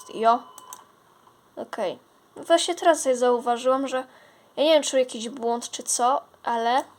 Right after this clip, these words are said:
jak jest, no właśnie miałam rację, że jak jest ten William teraz, Vincent, William, to teraz jakby noc się dłuży.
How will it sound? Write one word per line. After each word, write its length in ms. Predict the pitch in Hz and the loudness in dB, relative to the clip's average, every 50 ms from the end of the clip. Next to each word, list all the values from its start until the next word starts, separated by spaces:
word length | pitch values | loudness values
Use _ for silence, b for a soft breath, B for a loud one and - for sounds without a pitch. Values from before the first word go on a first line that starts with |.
| - - - | -12 -10 -8
jak 160 | 247 247 - | -6 -4 -2
jest, 180 | 294 - - | -4 -2 -2
no 80 | 285 277 | -2 0
właśnie 300 | 277 311 302 - 339 311 | 0 0 0 -2 -2 -2
miałam 140 | 311 311 330 | -2 -2 0
rację, 360 | 349 294 277 - - 240 240 | 0 0 0 0 -2 -4 -2
że 100 | - 233 | -2 -4
jak 140 | 233 - - | -6 -4 -4
jest 160 | 302 - - | -4 -4 -4
ten 220 | 294 269 262 269 | -2 -2 0 0
William 440 | 277 262 233 226 226 214 233 285 392 - _ - | 0 -2 -2 -2 -2 0 0 -2 -4 -10 _ -10
teraz, 500 | - 240 247 247 254 349 415 - - - - _ _ b b b b b b b b b b _ _ _ _ _ _ - _ _ _ _ _ _ _ _ _ _ | -6 -4 0 0 0 0 -2 -4 -10 -12 -18 _ _ b b b b b b b b b b _ _ _ _ _ _ -20 _ _ _ _ _ _ _ _ _ _
Vincent, 540 | - - - - 233 269 285 - 240 233 - - | -18 -16 -12 -8 -8 -6 -6 -6 -8 -10 -10 -8
William, 320 | 220 247 262 277 254 254 262 b b b b b b b b b b _ _ - | -8 -6 -4 -6 -6 -8 -10 b b b b b b b b b b _ _ -12
to 100 | - 269 | -12 -10
teraz 540 | - - - 302 285 285 302 330 - - | -10 -8 -4 0 0 2 2 0 0 -2
jakby 240 | 339 339 302 339 349 | -6 -6 -6 -6 -8
noc 340 | 359 302 302 311 311 - - | -8 -6 -4 -4 -2 -2 -4
się 200 | - - 330 320 | -4 -4 -4 -6
dłuży. 460 | 269 247 240 226 208 208 185 147 120 | -8 -10 -12 -14 -12 -10 -10 -10 -10